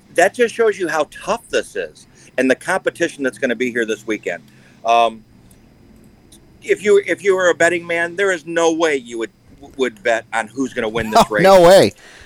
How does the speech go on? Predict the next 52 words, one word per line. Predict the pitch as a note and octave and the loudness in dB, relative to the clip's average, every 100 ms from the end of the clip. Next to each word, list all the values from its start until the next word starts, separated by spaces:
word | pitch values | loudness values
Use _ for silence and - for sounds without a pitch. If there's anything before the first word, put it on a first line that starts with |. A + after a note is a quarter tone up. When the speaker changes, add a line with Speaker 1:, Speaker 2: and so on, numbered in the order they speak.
| - - - | -20 -20 -6
Speaker 1:
on | C3+ C3 B2+ | -2 -2 -2
Thursday. | C#3+ B2+ A#2 - - | -2 -2 -2 -12 -6
Speaker 2:
Not | C#3+ F3 F#3+ | 2 4 6
at | D#3 | 6
all. | C#3 D#3+ A#2+ C3 | 6 6 4 2
Speaker 1:
You | |
know, | A#2 A#2+ | -4 -6
Speaker 2:
Not | A#2+ D3+ F3+ | 0 2 4
at | B2 | 4
Speaker 1:
on | |
Speaker 2:
all. | A#2+ C3+ | 4 4
Speaker 1:
Thursday. | A2+ G2 G2 - - - | 0 -4 -10 -10 -18 -8
Yeah. | A#2 F#2+ | -4 -4
So, | - - C3 A#2 - _ - _ | -4 -2 0 0 -4 _ -20 _
um, | B2 B2+ B2+ B2+ - _ _ - _ _ _ _ _ _ - | 0 2 2 -4 -20 _ _ -20 _ _ _ _ _ _ 0
I | F3 | 2
don't | A3+ | 2
know. | C4 G#3+ - | 2 0 2
We'll | D3 | 2
have | F#3 F#3+ | 4 2
to | F3+ | -6
see. | - F3 G#3 | -2 0 0
With | G3+ D3 | -2 0
there, | D#3 D#3+ | 0 0
there | C#3+ D#3 | 0 0
may | D#3+ D#3+ | 2 0
be | D#3 D#3+ | 0 -2
some, | D3+ E3 D#3 D3+ | -2 -4 -4 0
uh, | D3 D3 C#3+ - - | 2 4 0 -4 -20
heavy | - D3 D3 | -2 0 0
hitters | C#3 D#3 D#3+ | 2 2 0
showing | - D3 C#3+ C#3+ | -2 0 2 2
up | C3+ | -2
tomorrow | C3+ B2+ B2 C#3 | -2 2 4 4
that | D3+ B2 | 2 0
might | B2+ C3 | 0 0
not | B2+ A#2+ | -2 -2
be | B2+ | -2
here | B2 B2 | -2 -2
today. | A#2+ A2+ B2 G3 - - - - _ - | 0 2 2 2 -6 -20 -20 -20 _ -2
We'll | B2 | 0
have | B2 B2+ - | 4 2 0
to | |
see. | - C3 C#3 F3 _ _ | -6 -2 0 -2 _ _
Uh, | A2+ A#2 | 2 2
we've | B2 A#2 | 0 -2
heard | B2+ A2 | -2 0
rumors, | B2 C3+ D3+ | -2 -2 -2
but | C3+ A#2+ | -2 -2
we | A#2+ | 0
don't | A#2 G#2 | -2 0
know. | G#2+ D3 | -2 -2